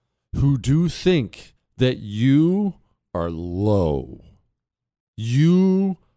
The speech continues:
are nothing. You're a burden. You clinging to your freedoms is a burden.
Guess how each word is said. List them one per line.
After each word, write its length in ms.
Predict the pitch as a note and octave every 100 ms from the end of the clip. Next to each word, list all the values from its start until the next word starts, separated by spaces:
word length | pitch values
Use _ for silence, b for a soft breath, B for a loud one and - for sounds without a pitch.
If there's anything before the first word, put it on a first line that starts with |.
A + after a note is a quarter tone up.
| _ -
are 140 | G2+
nothing. 680 | F#2 F#2+ G#2+ - G2 C#2+ - - - _ _ _ _ _
You're 600 | B2 D#3 E3+ E3 D3 C3 b b _
a 80 | A#2
burden. 720 | G2 C3 C#3+ D#3 G3 G3+ F#3 _ _ _ -
You 260 | C#3+ D#3+
clinging 640 | C3+ - D3+ G3 G3+ G3+ F3
to 140 | F3
your 200 | D#3 D3
freedoms 760 | - - F#3+ G3 G3+ G3+ G#3 D#3
is 120 | C3+
a 60 |
burden. 720 | B2+ E3 D#3+ E3 D#3+ G3 G#3+